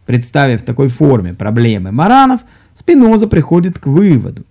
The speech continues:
что преследование евреев бессмысленно, так как оно только укрепляет их в своем заблуждении. Все же и он не отрицает возможности возвращения евреев на их древнюю родину и восстановления их государства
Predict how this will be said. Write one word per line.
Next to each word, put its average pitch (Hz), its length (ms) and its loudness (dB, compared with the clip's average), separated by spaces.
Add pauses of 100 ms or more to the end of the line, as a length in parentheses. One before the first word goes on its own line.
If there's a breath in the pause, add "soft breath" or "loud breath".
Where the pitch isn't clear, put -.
(220)
что - 160 -8
преследование 123 760 -2
евреев 127 340 0
бессмысленно, 113 1080 -2
так 113 160 -8
как 104 140 -8
оно 117 160 -2
только 120 320 -2
укрепляет 135 720 -2
их 185 200 -2 (280 soft breath)
в - 60 -20
своем 117 460 2
заблуждении. 107 800 -4 (340)
Все 139 220 0
же 131 140 4
и 131 40 4
он 143 360 4
не 98 80 -8
отрицает 110 640 -6
возможности 110 640 -4
возвращения 104 800 -6
евреев 196 420 0 (340 soft breath)
на 294 100 2
их 135 240 2
древнюю 110 500 0
родину 120 580 0
и 120 100 -6
восстановления 117 920 -4
их 160 60 -2
государства 170 720 -2